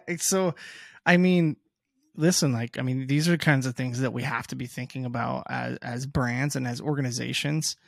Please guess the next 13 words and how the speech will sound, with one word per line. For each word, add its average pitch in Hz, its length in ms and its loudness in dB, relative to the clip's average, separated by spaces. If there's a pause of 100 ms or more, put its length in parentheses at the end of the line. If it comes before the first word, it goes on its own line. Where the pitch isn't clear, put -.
(440)
And 131 380 -4 (1000)
Daniel, 147 500 4 (340)
I 151 60 -2
think 151 240 0
that 131 200 0
you've 131 140 -2
given 123 460 0
some 127 220 -2
incredible 120 480 -2
insights 120 480 -4 (100)
on 117 120 -6
this 127 200 -4
episode. 127 540 -4